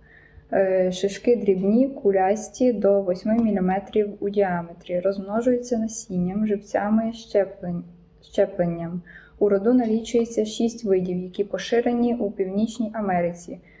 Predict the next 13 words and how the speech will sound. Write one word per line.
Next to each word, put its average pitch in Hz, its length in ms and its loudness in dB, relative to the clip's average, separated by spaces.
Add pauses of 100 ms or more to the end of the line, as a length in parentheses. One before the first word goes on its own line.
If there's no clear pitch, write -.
(220)
е, 190 140 4
три 190 260 0
штуки, 185 560 -6
та 196 160 4
в 185 100 -6
Східній 240 760 0
Азії 180 520 0
три 214 260 0
штуки. 175 460 -12 (640)
Кипарисовик 240 760 0
Лавсона, 180 600 -2 (260)
Хамеципаріс 214 960 0
лавсоніана. 202 840 0